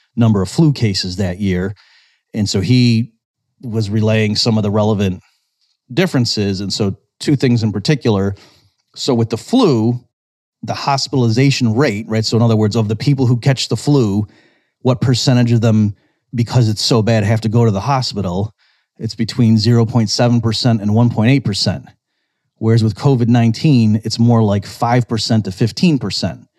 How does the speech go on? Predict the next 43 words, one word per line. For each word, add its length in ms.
Okay. 200
And 100
by 120
the 80
way, 160
he 140
was 260
stressing 540
that, 220
you 80
know, 140
these 240
numbers 400
were 100
just 220
what 100
his 360
superiors 540
were 120
telling 300
him 160
when 80
they 80
were 80
having 240
meetings 300
on 100
this 160
stuff, 360
that 100
this 200
isn't, 320
you 100
know, 60
I, 180
I 80
can't 300
point 260
you 60
to 100
a 60
journal 340
article 420